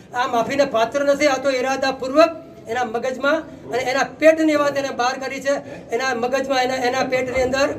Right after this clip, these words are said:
કોળી સમાજ વિશે ધૃણા છે, એ એના મગજમાંથી એની વાણીમાં આવી છે અને છે જ.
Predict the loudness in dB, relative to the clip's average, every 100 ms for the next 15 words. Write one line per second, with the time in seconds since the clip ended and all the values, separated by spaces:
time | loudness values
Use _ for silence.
0 | -2 0 0 -2 0 0 0 -4 -2 0
1 | 2 2 2 4 4 0 -16 -6 -4 -2
2 | -2 -2 -2 -2 -2 -4 -2 -2 0 0
3 | 0 2 4 4 4 2 -4 -8 -8 -14
4 | -4 0 0 2 6 6